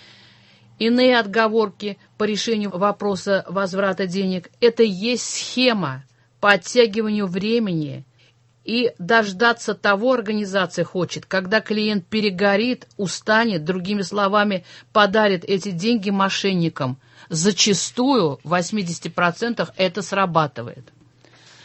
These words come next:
В чем сложность в оперативном решении вопросов для правоохранительных органов? В том, что граждане ставят свою подпись везде, куда покажут.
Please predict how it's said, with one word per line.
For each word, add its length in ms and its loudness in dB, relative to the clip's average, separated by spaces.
В 120 -20
чем 280 4
сложность 720 0
в 100 -4
оперативном 640 0
решении 420 -2
вопросов 600 0
для 400 0
правоохранительных 880 0
органов? 560 -2
В 140 -20
том, 180 4
что 180 -2
граждане 840 0
ставят 540 2
свою 340 0
подпись 560 -4
везде, 460 0
куда 360 0
покажут. 760 -4